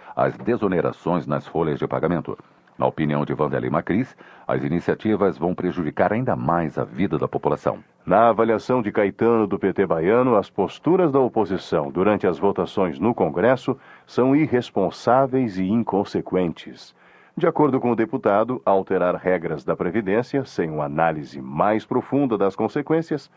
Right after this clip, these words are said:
Speaker 2: representa apenas uma tentativa de enfraquecer o governo.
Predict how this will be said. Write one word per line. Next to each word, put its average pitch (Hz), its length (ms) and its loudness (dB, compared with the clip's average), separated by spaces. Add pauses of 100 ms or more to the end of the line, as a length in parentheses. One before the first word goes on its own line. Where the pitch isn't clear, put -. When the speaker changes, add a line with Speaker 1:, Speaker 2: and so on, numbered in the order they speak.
(360)
Speaker 2:
representa 101 540 0
apenas 104 360 0
uma 127 140 2
tentativa 143 680 -4
de 113 140 -2
enfraquecer 139 680 -4
o 71 60 -10
governo. 71 480 -4